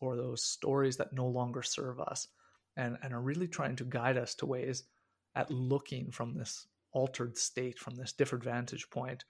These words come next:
so that we might choose a different way of viewing our situations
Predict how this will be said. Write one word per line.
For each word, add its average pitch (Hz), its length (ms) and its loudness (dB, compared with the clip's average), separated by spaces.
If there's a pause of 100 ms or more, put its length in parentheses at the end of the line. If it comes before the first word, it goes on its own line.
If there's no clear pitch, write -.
(400)
so - 140 0
that 139 120 4
we 139 120 2
might 131 260 0
choose - 640 -2 (240)
a 131 80 0
different 123 320 0
way 120 180 2
of 120 140 -4
viewing 123 340 2
our 113 120 -4
situations 123 1000 -2